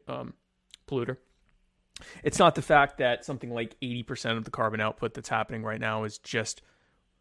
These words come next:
India, China, and Brazil.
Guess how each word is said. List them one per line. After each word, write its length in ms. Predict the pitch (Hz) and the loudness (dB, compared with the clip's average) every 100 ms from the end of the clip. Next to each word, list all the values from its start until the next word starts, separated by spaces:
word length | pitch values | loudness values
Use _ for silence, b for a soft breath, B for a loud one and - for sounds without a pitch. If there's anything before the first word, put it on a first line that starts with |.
| _ _ _ _ _ _ _ _ - | _ _ _ _ _ _ _ _ -4
India, 360 | 131 120 110 | -2 0 0
China, 560 | 107 - 110 107 107 107 _ _ _ _ _ _ | 0 0 2 2 0 -4 _ _ _ _ _ _
and 120 | 120 110 | -6 -4
Brazil. 460 | 113 127 110 113 | -4 0 0 0